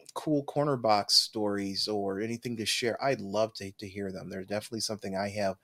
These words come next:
interest in, and I'd love to share,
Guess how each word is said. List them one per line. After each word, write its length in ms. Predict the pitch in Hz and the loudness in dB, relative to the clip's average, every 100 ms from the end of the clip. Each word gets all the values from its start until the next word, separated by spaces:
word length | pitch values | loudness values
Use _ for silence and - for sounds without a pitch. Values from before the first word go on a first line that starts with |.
| - - _ - | -20 -20 _ -4
interest 400 | 131 123 107 - | 0 2 2 2
in, 240 | 98 92 - _ _ _ | 0 0 -6 _ _ _
and 160 | - 101 | -2 2
I'd 220 | 104 107 | 2 2
love 220 | 101 101 | 2 0
to 100 | 104 | 0
share, 480 | 101 - 104 98 95 | 2 4 4 2 -2